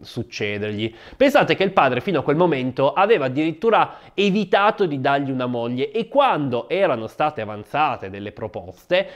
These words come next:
le aveva tutte rifiutate perché pare non volesse investire del denaro per dare un, eh, una, una giusta casa al figlio. Il problema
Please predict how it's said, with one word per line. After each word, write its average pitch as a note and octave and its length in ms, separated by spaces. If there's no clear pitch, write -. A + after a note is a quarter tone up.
le C#4+ 120
aveva A3+ 260
tutte F3+ 280
rifiutate C3+ 800
perché F#3 640
pare C#3+ 480
non E3 200
volesse D3+ 580
investire F3 640
del B2 180
denaro B2 640
per D3 240
dare A2+ 480
un, A2 280
eh, F#2+ 460
una, F#2 260
una A2+ 200
giusta D#3+ 400
casa A2 440
al B2+ 200
figlio. E2+ 680
Il F#4+ 140
problema A#2+ 800